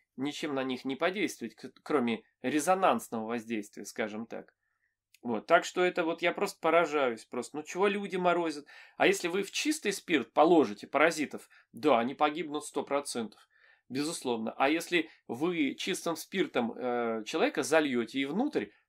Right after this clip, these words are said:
допустим, литра два, то и, и то это вот, понимаете, какой процент, э, от, а, массы тела, ну и погрузите в бочку со спиртом его человека, он умрет, безусловно. Ну и что вот вы вообще сказали, вы понимаете? Че, человек пьет такую концентрацию алкоголя,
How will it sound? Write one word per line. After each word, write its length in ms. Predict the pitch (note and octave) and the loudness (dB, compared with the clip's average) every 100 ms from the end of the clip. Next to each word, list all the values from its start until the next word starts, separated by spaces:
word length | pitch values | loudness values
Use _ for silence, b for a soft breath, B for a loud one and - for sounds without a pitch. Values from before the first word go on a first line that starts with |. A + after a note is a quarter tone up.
| _ _ | _ _
допустим, 480 | A#2 B2+ A2+ - B2+ | -4 -2 -2 -2 -2
литра 340 | D#3+ - B2+ | -2 -2 -2
два, 320 | C3 B2+ G#2+ | 2 6 6
то 480 | G2+ F#2+ F2+ E2+ C#2+ b b _ | 4 -4 -4 -4 -6 b b _
и, 320 | F#2+ F#2 D#3 | -8 -2 -2
и 40 | D#3+ | 0
то 220 | C#3+ A#2 | 4 4
это 180 | A2 G2+ | 2 -4
вот, 180 | G#2 - | -8 -6
понимаете, 480 | C3+ D#3 A#2 G#2+ | -4 0 0 0
какой 280 | - A#2 A2 | -6 -6 -6
процент, 560 | - C3+ - A2 G2+ G#2+ | 0 -2 0 -6 -6 -8
э, 260 | G2+ G2+ | -6 -4
от, 180 | G2 G#2 | -4 -6
а, 160 | - - | -8 -8
массы 420 | A#2+ B2+ A2+ - A#2 | 0 2 2 -2 -8
тела, 340 | A2+ G2+ G#2 | -8 -6 -4
ну 120 | F3 | -4
и 40 | F#3+ | -2
погрузите 560 | C#3 C#3 C#3 C3 B2+ | -4 -2 -4 -6 -12
в 60 | A#2 | -6
бочку 320 | B2+ A#2+ A#2+ | -4 -4 -8
со 160 | - C3 | -6 -6
спиртом 440 | - A#2+ - G#2 | -6 -8 -8 -10
его 120 | G#2 G#2 | -10 -10
человека, 540 | A#2 A#2+ A#2 G2+ A2 B B - | -6 -4 -4 -8 -14 B B -4
он 160 | B2 | 0
умрет, 280 | F3+ F#3+ A#2+ | 2 2 0
безусловно. 640 | A2+ C3 F3 B2+ G#2+ G2+ G#2 _ _ _ _ _ | -2 -6 -6 -2 -2 -4 -16 _ _ _ _ _
Ну 140 | C3+ D#3+ | -4 -4
и 180 | C#3+ D3 | -2 -4
что 240 | - D3 | 0 -2
вот 160 | A#2 A2+ | -2 -6
вы 340 | A#2 A2+ G#2+ | -4 -4 -4
вообще 300 | A2 A2 - | -4 -6 -8
сказали, 420 | A#2 C3 B2 A2+ A2 | -4 -2 -2 -2 -4
вы 80 | |
понимаете? 580 | G#2+ B2 C#3+ G3+ D3+ - b b | -6 -4 -2 -2 -2 -10 b b
Че, 140 | - D3 | -10 -6
человек 300 | D3+ C3+ - | -2 -2 -2
пьет 200 | D#3+ D#3+ | -4 -2
такую 260 | D3 D#3 | -2 0
концентрацию 720 | D#3 D#3+ E3+ D#3+ E3 D#3 D#3+ C#3+ | -2 -4 -4 -2 0 0 0 -2
алкоголя, 520 | C#3 C#3+ C#3+ D#3 | 2 0 2 0